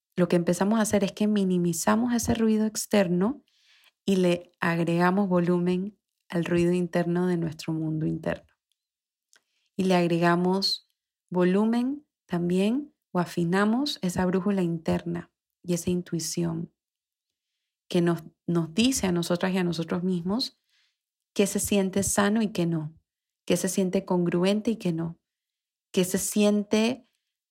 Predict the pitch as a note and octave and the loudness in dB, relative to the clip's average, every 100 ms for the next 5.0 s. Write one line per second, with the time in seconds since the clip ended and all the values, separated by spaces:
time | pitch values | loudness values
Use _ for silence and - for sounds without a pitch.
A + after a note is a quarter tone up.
0 | _ - F3+ F3+ F3 - A#3 A#3+ A#3+ F#3 | _ 2 2 2 0 6 6 6 0 -2
1 | F#3 F#3 F3+ F3+ F3+ F#3+ F#3+ F3 E3+ F3 | 0 2 4 4 2 2 2 2 0 2
2 | F3+ F3+ G#3 G#3 E3 - E3+ D#3+ D#3+ C#3+ | 0 0 -2 -4 -6 -2 -2 -2 -6 -12
3 | _ _ _ _ _ - F3+ G3 F#3+ A3+ | _ _ _ _ _ -4 0 0 2 2
4 | A3 G#3+ - F#3 - E3+ E3 E3 D#3+ | 2 0 -2 -4 0 0 0 -2 -4